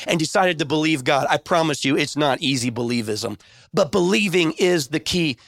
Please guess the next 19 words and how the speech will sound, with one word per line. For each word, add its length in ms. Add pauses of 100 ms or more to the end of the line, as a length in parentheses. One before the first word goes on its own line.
(120)
to 120
receiving 640 (200)
God 260
working 360
in 120
your 100
life. 480
We've 200
gotta 220
believe 400
him. 360 (580)
He 160
works 380
through 160
those 240
who 100
believe 380
him. 240
Amen? 480